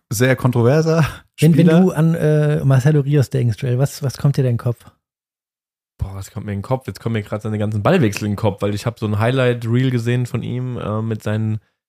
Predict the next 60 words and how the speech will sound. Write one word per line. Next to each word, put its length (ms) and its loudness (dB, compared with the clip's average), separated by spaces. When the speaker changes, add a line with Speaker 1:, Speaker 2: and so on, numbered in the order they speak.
Speaker 3:
sechs 260 -2
besten 340 -4
Ballwechseln 400 -2
seiner 180 -2
Karriere. 320 0
Speaker 1:
Hatte 100 0
letztens 300 0
Geburtstag, 460 -4
ja. 280 -6
Speaker 3:
Hatte 160 -2
Geburtstag, 480 -2
da 120 -2
war 120 0
so 240 -4
ein 80 -6
Zusammenschnitt. 600 -4
Da 100 -6
denk 220 0
ich 80 -2
an 100 -2
seine 640 0
Speaker 1:
Das 200 -6
war 80 2
ein 180 0
geil, 260 4
also 360 2
Speaker 3:
An 180 -4
seinen 240 0
Speaker 1:
vom 200 2
Speaker 3:
Touch 140 0
Speaker 1:
Flair 400 4
Speaker 3:
einfach. 140 -2
Speaker 1:
schon 200 2
Speaker 2:
Ja. 120 2
Speaker 3:
Wieso 180 0
sollte 180 0
ich 60 -6
an 60 -4
Speaker 1:
cooler 140 4
Speaker 3:
was 80 0
Bestimmtes 300 0
Speaker 1:
Spieler. 180 -2
Speaker 3:
denken? 220 -4
Speaker 2:
Nee, 200 6
weil 160 0
ich 100 0
hab 180 -2
so, 340 -2
wenn 160 2
ich 140 -2
an 80 4
Marcelo 440 2
Rios 340 2
denke, 240 0
denke 220 0
ich 60 -12
immer 180 -2
an 100 -6
so 80 -6
einen 140 -4